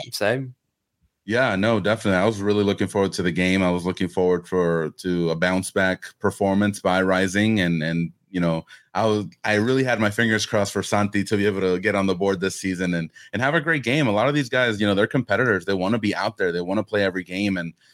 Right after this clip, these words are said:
Speaker 2: you know, I feel bad when, when they're not able to perform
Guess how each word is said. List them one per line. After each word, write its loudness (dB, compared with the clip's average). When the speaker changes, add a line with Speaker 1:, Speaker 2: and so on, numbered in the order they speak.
Speaker 2:
you -2
know, 2
I 2
feel -2
bad 0
when, 0
when -4
they're 0
not 2
able 0
to -4
perform 0